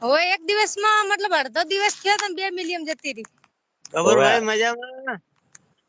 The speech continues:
Speaker 3: હા, બહુ મજા. હવે પેલું ગીત છે, બે જણા, તમે બે જણા એક્ટિંગ કરો, અર્જુનભાઈનું છે, બૂમ પડાઈ નાખશે, નવું ગીત બનાવ્યું છે.
Speaker 1: જરૂર,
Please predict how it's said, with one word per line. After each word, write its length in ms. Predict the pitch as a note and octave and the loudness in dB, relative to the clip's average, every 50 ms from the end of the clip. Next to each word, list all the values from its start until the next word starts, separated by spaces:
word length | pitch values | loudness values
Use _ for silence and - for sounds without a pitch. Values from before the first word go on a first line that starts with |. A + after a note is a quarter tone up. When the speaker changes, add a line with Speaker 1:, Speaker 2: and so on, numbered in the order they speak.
| _ _ - | _ _ 0
Speaker 3:
હા, 260 | G#2 A2 C3 D3+ D#3 | 2 4 4 4 4
બહુ 180 | D3+ D3+ E3+ F3+ | 4 4 2 4
મજા. 280 | D#3 E3 D#3 E3+ D#3+ D#3+ | 4 4 4 4 4 4
હવે 100 | F3+ F#3 | 4 4
પેલું 260 | D#3 G3 G3+ G3+ F3 | 4 2 2 2 4
ગીત 220 | E3+ F#3+ G#3 G3+ | 2 2 2 2
છે, 300 | - G#3 G#3+ A#3 A#3+ A3+ | 0 2 4 4 4 4
બે 220 | G3 G3 G3+ G3+ F#3 | 4 2 2 2 2
જણા, 260 | G3+ G3+ G3+ G#3 G#3 | 2 2 2 2 2
તમે 260 | - G3+ F#3+ G3+ G3+ | 2 2 2 2 2
બે 140 | F#3+ G#3 G3+ | 2 2 2
જણા 200 | G3 G3+ G3+ G#3 | 4 4 4 4
એક્ટિંગ 380 | F#3+ F3+ D3+ - G3 F#3+ F#3+ | 4 2 2 0 0 2 2
કરો, 180 | G3 G3 F#3+ F#3 | 4 4 4 4
અર્જુનભાઈનું 640 | F3+ D#3+ D3+ E3+ F3 D#3+ C#3+ D3 C#3+ D3+ D#3+ E3+ D3+ | 4 4 2 2 2 4 4 4 4 4 4 4 4
છે, 140 | D3+ F3 F#3+ | 4 4 4
બૂમ 260 | E3 D#3+ E3 E3 D#3+ | 4 2 2 2 4
પડાઈ 240 | D3+ D3+ C#3+ C#3+ C#3 | 4 4 4 4 4
નાખશે, 360 | C3+ C3 B2 G#2+ G#2 C#3+ D#3 | 4 4 4 4 4 2 2
નવું 300 | C#3+ C#3 C#3 D3 D3+ C#3+ | 4 4 4 4 4 2
ગીત 160 | C#3 D3 C3 | 2 0 2
બનાવ્યું 380 | C3+ C3+ C3 C3 B2+ B2 A#2+ - | 2 4 4 4 4 4 4 4
છે. 100 | C#3 D#3 | 4 2
Speaker 1:
જરૂર, 120 | F#3+ G#3 | 2 0